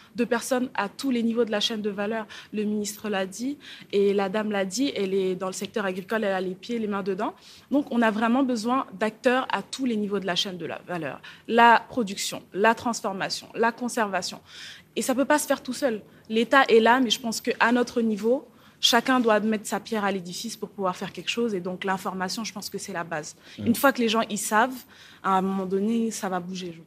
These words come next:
Speaker 1: pense.
Speaker 2: Alors, au Nigeria, on voit de plus en plus de gens qui se lancent dans l'agriculture parce qu'il y a de grands champions. Est-ce qu'il n'y a pas aussi cette absence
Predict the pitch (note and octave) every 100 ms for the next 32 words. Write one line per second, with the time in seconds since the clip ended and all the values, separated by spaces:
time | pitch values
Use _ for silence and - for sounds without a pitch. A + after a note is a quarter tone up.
0 | _ - - E3 E3+ E3 D3 E3 F#3 D3
1 | A#2+ A#2 - A#2+ A2 C#3+ G#2 A2 A#2+ C#3
2 | - G#2+ - - B2+ A#2 E3 - A#2 G#2+
3 | G2 A2 A#2+ - F#3 C3+ A#2 C#3 C3 -
4 | - - - A#2 B2 F3 D#3 C#3 A#2+ -
5 | A#2+ G#2+ - - - D3+ B3 G#3 - D#3+
6 | C3+ - F3+ - - C#3 - - F3 F#3
7 | -